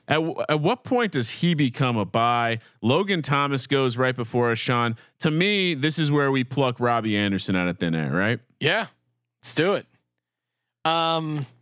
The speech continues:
Speaker 2: how,
Speaker 1: Do you,
Speaker 2: Logan
Speaker 1: do you wanna
Speaker 2: Thomas
Speaker 1: consider James Robinson or not? No, right? Like, we, we, we're gonna walk away from that situation. We're gonna take
Speaker 2: Yeah.
Speaker 1: Robbie
Speaker 2: Let's
Speaker 1: Anderson.
Speaker 2: say, let's take Robbie Anderson. I, I love that situation. I love him, uh, getting paired up with his old buddy, Sam Darnold.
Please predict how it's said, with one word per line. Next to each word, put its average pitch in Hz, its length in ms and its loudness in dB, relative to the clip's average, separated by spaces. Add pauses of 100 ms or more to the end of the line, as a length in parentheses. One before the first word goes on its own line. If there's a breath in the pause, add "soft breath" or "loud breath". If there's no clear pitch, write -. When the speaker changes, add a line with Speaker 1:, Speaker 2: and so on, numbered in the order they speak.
(920)
Speaker 2:
how, 180 260 0
Speaker 1:
Do 127 180 -2
you, 170 80 4
Speaker 2:
Logan 240 220 0
Speaker 1:
do 180 60 2
you 165 80 4
wanna 190 220 2
Speaker 2:
Thomas 226 100 0
Speaker 1:
consider 185 580 0
James 175 460 -2
Robinson 190 540 0
or 180 100 0
not? 180 200 -2
No, 110 240 0
right? 104 280 0
Like, 113 140 0
we, 127 140 2
we, 127 220 0
we're 131 200 0
gonna 135 140 2
walk 131 280 0
away 131 200 2
from 135 100 -6
that 127 160 0
situation. 113 640 0
We're 95 80 2
gonna 98 140 0
take 101 500 -2
Speaker 2:
Yeah. 143 240 0
Speaker 1:
Robbie 90 280 0
Speaker 2:
Let's 85 60 -2
Speaker 1:
Anderson. 220 320 0
Speaker 2:
say, 220 60 -2
let's 226 220 -4
take 196 180 0
Robbie 123 340 -2
Anderson. 117 380 -2
I, 143 120 0
I 151 180 0
love 156 240 0
that 151 160 -2
situation. 139 540 -4
I 135 40 0
love 135 380 -4 (340 soft breath)
him, 135 300 2
uh, 120 420 0 (300)
getting 147 180 0
paired 135 240 -2
up 127 100 -6
with 123 100 -14
his 117 140 -10
old 127 200 -4
buddy, 123 320 0
Sam 123 340 -2
Darnold. 123 440 -2